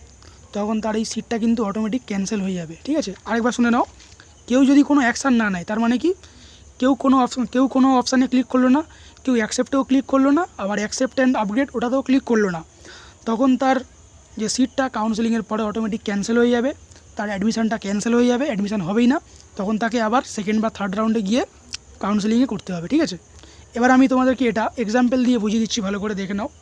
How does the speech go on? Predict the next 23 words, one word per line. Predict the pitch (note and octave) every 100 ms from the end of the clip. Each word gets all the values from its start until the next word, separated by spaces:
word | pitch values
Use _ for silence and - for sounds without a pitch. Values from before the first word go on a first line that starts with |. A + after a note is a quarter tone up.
| - - - - - -
ভালো | F3+ G#3
করে | A3 A3
শোনো | A3
কী | G#3 G3
বলছি। | F3+ C4+ - - - - - - - - - - - - -
ধরো | G#3+ C4+
এইটা | C4 C#4
একটা | C4 C4+
ক্যান্ডিডেটের | A#3 A3+ B3 B3 B3
অ্যালটমেন্ট | A3+ A3+ A3 B3 - - G#3
দেখতে | G#3 A#3
পাচ্ছ, | A3 C4+ - _ - - -
সে | A3+
মালদা | G#3 G3+ G#3
মেডিকেল | A3+ G#3+ G#3+ A3+
কলেজে | G#3+ G#3+
ডিএমএলটি | F3+ G#3 G#3 G#3+ G#3+
পেয়েছে, | A3 G#3 -
এটা | F#3+ G3+
একটা | G#3+
ক্যান্ডিডেটের | - F#3 G3 G3+ B3 G#3
অ্যালটমেন্ট। | G#3 F#3+ A#3+ - - - - - - - _ - - -
এবারে | G#3+ A#3